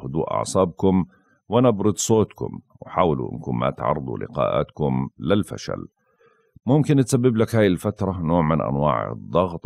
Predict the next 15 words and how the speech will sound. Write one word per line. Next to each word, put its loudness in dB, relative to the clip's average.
أو 0
الشعور -4
بالحزن 0
أو -4
الظلم 0
أو -8
القهر. 0
أهم 2
إشي 2
إنك 2
ما 4
تيأس، -2
وبدك -8
تكون 0
صبور -4